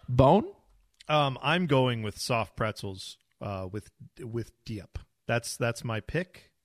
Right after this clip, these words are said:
Speaker 2: I like bone, I like boneless or bone-in wings. I can't even keep straight what we're talking about, but I'm gonna go soft pretzels here.
Speaker 1: Uh, as much as I love soft pretzels, to me, the, the traditional bone-in wing is so classic,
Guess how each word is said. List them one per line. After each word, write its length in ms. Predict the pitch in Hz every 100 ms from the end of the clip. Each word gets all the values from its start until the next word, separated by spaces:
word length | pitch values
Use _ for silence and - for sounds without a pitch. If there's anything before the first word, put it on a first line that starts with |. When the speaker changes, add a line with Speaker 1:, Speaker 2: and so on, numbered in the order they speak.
| -
Speaker 2:
I 60 | 117
like 320 | 117 123 -
bone, 300 | 139 151 165
I 100 | 131
like 260 | 123 127 120
boneless 500 | 127 139 147 147 -
or 140 | 135
bone-in 460 | 104 117 143 151 147
wings. 260 | 151 170 139
I 60 |
can't 140 | - 117
even 100 | 110
keep 140 | 113
straight 140 | - 117
what 80 |
we're 80 | 104
talking 220 | 131 135 147
about, 200 | 151 - - - -
but 100 | 151
I'm 100 | 190
gonna 140 | 175
go 120 | 151
soft 320 | 123 131 120
pretzels 340 | 120 107 92 -
here. 200 | 92 - _ _ _ _ _ _ _ _ -
Speaker 1:
Uh, 160 | 147
as 140 | 175 156
much 240 | 196 208
as 80 | 165
I 100 | 165
love 260 | 156 151 127
soft 360 | 151 135 127
pretzels, 880 | - 131 - 139 123 123 113 - - - -
to 120 | - 135
me, 600 | 135 147 135 127 120 -
the, 220 | 117 110
the 140 | 110 110
traditional 580 | - 135 147 - 143
bone-in 460 | 123 131 131 127 117
wing 580 | 117 113 110 107 113 -
is 260 | 117 110 107
so 320 | - 147 139
classic, 880 | 135 - 120 110 - 110 92 -